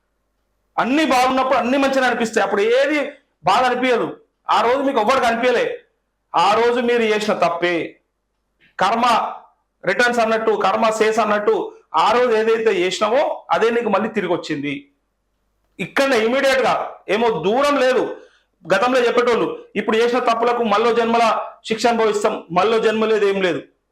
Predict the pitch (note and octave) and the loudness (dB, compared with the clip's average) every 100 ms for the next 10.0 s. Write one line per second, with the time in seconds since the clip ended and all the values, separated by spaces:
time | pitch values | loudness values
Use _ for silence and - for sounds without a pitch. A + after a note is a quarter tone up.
0 | - E3 G#3+ G3 G#3 A#3 A#3 A3 G3 G#3+ | -16 -4 0 2 2 2 2 2 0 2
1 | G3+ G3+ A3+ C#4 G#3 - C#4 C#4+ C#4+ E4+ | 0 0 0 0 -2 -2 0 2 2 0
2 | - - _ _ E3 A#3 A#3+ A#3 D4 C#4+ | -4 -12 _ _ -2 0 0 0 2 2
3 | C#4+ C#4+ C4+ G3 G#3+ A#3 A3 B3 B3+ A#3+ | 2 2 2 0 0 2 2 2 2 2
4 | A3+ A3 G3 E3+ - A3+ A3+ G#3+ G#3+ G3 | 2 0 2 0 0 -2 -2 0 0 2
5 | A3 A3 F#3+ G#3+ A3 G#3 G#3 G#3+ G#3+ G#3+ | 0 0 -2 0 -2 -2 0 0 0 -2
6 | G#3 G#3 A3 A3 - _ - G3+ G#3 A3 | -2 0 0 -2 -8 _ -2 0 0 0
7 | A3 A3+ G#3+ - - _ G#3 A#3+ - - | 0 0 0 -4 -12 _ -4 0 0 2
8 | - A3+ A3 A3+ G#3+ A3+ B3+ G#3 - _ | 2 2 0 0 0 0 0 -4 -10 _
9 | F3 G3+ A#3 A3+ A3+ G3+ F#3 F#3 D3+ | -2 0 0 2 2 2 2 0 -2